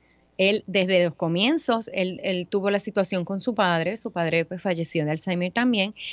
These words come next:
y se une a Teresa Seda en la creación de esto. Em, él, eh, como yo digo, su bebé, ¿verdad? Es Camina por tu héroe, que es el evento cumbre de nuestra fundación, que es donde, pues, las camisas salen a la venta en Me Salvé, próximamente van a estar,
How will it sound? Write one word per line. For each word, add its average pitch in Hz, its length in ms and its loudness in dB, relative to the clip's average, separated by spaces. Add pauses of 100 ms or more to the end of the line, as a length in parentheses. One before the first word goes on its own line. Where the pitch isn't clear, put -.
(120)
y 320 200 4
se 269 260 0
une 214 500 0
a 208 140 0
Teresa 180 400 0
Seda 240 640 -2
en 220 180 0
la 185 140 -2
creación 180 500 -4
de 220 220 2
esto. 247 340 -4 (480)
Em, 196 440 -2 (120)
él, 196 480 0
eh, 196 140 -2
como 190 220 -2
yo 208 140 4
digo, 233 200 2
su 226 160 0
bebé, 202 320 4
¿verdad? 214 340 4
Es 240 80 -2
Camina 202 460 -4
por 240 220 0
tu 285 160 0
héroe, 226 320 2
que 220 120 -8
es 208 80 -8
el 208 120 -2
evento 226 420 -4
cumbre 233 460 0
de 208 100 0
nuestra 202 320 -2
fundación, 226 680 -4 (400)
que 262 160 0
es 330 140 -6
donde, 190 760 -4
pues, 196 220 -8
las 180 160 -4
camisas 175 400 -6
salen 175 260 -2
a 165 40 0
la 165 120 2
venta 160 240 -2
en 156 100 -2
Me 151 100 -4
Salvé, 185 460 -2
próximamente 196 800 0
van 175 160 2
a 196 60 2
estar, 220 420 0